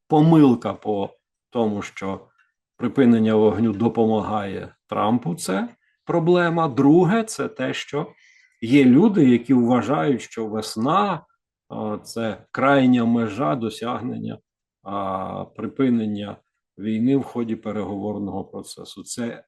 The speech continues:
е, дедлайн взятий просто не від аргументації позиції, а просто надуманий є.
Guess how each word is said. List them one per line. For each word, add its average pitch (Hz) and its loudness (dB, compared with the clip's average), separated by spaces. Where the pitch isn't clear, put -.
е, 52 -12
дедлайн 117 2
взятий 120 -4
просто 147 -10
не 131 0
від 113 -4
аргументації 110 -4
позиції, - -18
а 92 -16
просто 143 -10
надуманий 101 -2
є. - -20